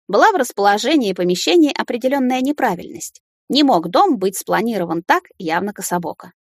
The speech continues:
Четыре комнаты на одной стороне и кухня, пусть и совмещенная со столовой, на другой. Но больше дверей на первом этаже не было, по крайней мере, пока. Второй этаж порадовал нас ванной и шестью комнатами.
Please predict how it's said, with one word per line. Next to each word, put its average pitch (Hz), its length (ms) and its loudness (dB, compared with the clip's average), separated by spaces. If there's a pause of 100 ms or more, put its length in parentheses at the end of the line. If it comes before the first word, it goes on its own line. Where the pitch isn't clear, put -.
(200)
Четыре 339 340 2
комнаты 233 420 2
на 185 140 4
одной 240 240 0
стороне 202 480 2
и 175 40 -4
кухня, 370 360 0
пусть - 220 -8
и - 20 -8
совмещенная 175 640 0
со 160 140 -6
столовой, 254 460 0
на 240 120 -2
другой. 220 420 -4 (420)
Но 240 140 0
больше 311 360 2
дверей 214 300 2
на 269 140 4
первом 233 340 -2
этаже 175 320 -2
не 175 180 -2
было, 160 260 -18 (160)
по 185 120 -8
крайней 170 320 2
мере, 254 220 -4
пока. - 300 -12 (500)
Второй 330 440 4
этаж 294 280 2
порадовал 196 480 2
нас 165 240 -4
ванной 311 400 4
и 285 200 -4
шестью 190 420 -4
комнатами. - 640 -10